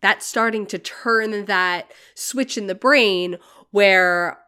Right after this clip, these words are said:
"Why would I hesitate to go to my human? I always seem to win." So these are the things that I want you to think about beyond just teaching my dog,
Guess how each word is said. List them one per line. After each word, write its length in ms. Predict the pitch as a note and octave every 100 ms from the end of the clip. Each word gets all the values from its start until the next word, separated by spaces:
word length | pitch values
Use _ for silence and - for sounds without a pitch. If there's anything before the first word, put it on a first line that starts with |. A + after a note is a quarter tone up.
| -
"Why 300 | F3 F#3 F#3+
would 140 | G3+
I 100 | G3
hesitate 540 | G3 F#3+ F3+ - E3+ D#3
to 60 |
go 140 | - C#3+
to 140 | -
my 100 | C#3
human? 400 | D3 D3+ - - _ _ _ F3
I 160 | F#3 -
always 320 | F3+ E3+ D#3+
seem 200 | E3+ C#3
to 120 | -
win." 240 | D3 A2+ - _ _ _ _ _
So 140 | - A3
these 360 | G3 B3 A#3
are 60 | A#3+
the 120 | A3+
things 300 | A3 G#3+ F#3
that 180 | F3 -
I 40 | F3
want 200 | F3+ -
you 80 |
to 80 | D#3+
think 260 | - F#4 -
about 400 | F#3 E3 D#3+ - - - - _
beyond 680 | G#3+ G#3 B3 F3+ D#3+ D#3 E3 - G3+
just 300 | - F#3+ F3+ - _
teaching 320 | - A#3 G#3
my 120 | F3
dog, 440 | E3 G#3+ F3 D#3+